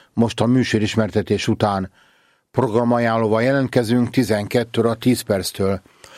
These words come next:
Rózsafüzért imádkozunk közösen tizenkettő óra tizenöt perckor. Audiencia, a Szent Atya zarándokokhoz intézett beszéde tizenhárom órától.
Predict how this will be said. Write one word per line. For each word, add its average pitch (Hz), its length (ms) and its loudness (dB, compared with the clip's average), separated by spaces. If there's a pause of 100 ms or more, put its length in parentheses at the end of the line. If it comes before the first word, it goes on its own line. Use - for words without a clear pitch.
(260)
Rózsafüzért 120 840 2
imádkozunk 117 560 0
közösen 123 580 0 (340)
tizenkettő 117 800 0
óra 104 120 2
tizenöt 107 520 0
perckor. 95 580 -2 (720)
Audiencia, 113 880 0 (360)
a 104 100 -6
Szent 147 360 2
Atya 131 220 0
zarándokokhoz 123 840 0
intézett 113 520 2
beszéde 123 540 2 (360)
tizenhárom 113 800 2
órától. 101 680 0